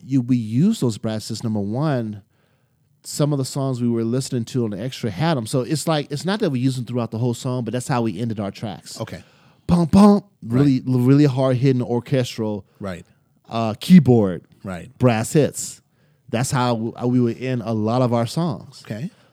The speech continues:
Speaker 1: So I'm like, "Okay, well, I can't use those anymore. I gotta do something different." And I really seriously, and I, I feel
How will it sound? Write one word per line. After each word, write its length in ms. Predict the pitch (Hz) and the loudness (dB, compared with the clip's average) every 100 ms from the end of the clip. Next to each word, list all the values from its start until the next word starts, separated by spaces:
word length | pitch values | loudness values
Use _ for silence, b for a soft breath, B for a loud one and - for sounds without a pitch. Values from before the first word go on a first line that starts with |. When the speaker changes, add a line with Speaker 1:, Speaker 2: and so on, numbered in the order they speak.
| _ | _
Speaker 1:
So 160 | - | -4
I'm 140 | 127 139 | -2 0
like, 220 | 131 107 | -2 -4
"Okay, 600 | 110 131 - 113 107 120 | -6 -10 -8 -6 -4 -4
well, 540 | 127 104 110 123 151 165 156 117 104 _ _ _ _ _ _ _ _ | -4 -4 -2 -2 -4 -8 -16 -20 -20 _ _ _ _ _ _ _ _
I 80 | 104 | -14
can't 280 | - 135 113 | -8 -6 -4
use 260 | 123 180 | -2 -2
those 240 | 147 107 98 | 0 -2 -2
anymore. 580 | 101 95 87 90 123 147 _ _ _ _ - | -4 -4 -6 -6 -8 -10 _ _ _ _ -14
I 60 | |
gotta 200 | 107 104 | -6 -4
do 100 | 98 | -4
something 300 | 98 - 101 | -6 -6 -6
different." 400 | 92 131 - - _ _ b b b b b | -4 -6 -8 -18 _ _ b b b b b
And 80 | 156 | -2
I 120 | 185 | 0
really 500 | 254 143 151 240 185 | 0 2 4 4 0
seriously, 720 | - - 165 202 240 - 143 | -2 -4 0 0 0 -2 -4
and 140 | 147 151 | -2 -4
I, 160 | 107 - | -4 -6
I 120 | 175 | -6
feel 540 | - 202 196 180 151 | -2 0 0 -2 -6